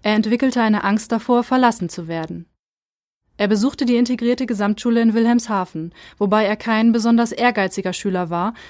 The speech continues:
sich aber auch nicht sonderlich anstrengen musste, um ordentliche Noten zu erhalten.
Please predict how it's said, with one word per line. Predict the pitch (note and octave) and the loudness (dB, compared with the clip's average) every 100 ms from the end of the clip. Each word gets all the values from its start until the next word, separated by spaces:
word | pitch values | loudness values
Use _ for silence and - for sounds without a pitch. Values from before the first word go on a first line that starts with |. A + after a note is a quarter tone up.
| - | -10
sich | - A3 | -6 -2
aber | A#3 A3+ | 0 2
auch | G#3+ G#3+ | 2 2
nicht | B3 A#3 | 0 0
sonderlich | A#3+ A#3 A#3 A3+ | 0 2 0 0
anstrengen | A#3+ A#3 - F3 E3+ E3+ | 0 0 -2 -6 -4 -4
musste, | F3 - A3 | -4 -4 0
um | A3+ A3+ | 2 2
ordentliche | G#3 G#3+ G#3+ G#3+ A#3+ | 2 2 0 0 2
Noten | G#3 F3+ - | 2 0 -6
zu | F3 | -8
erhalten. | E3 E3 E3 - E3+ | -8 -8 -8 -10 -16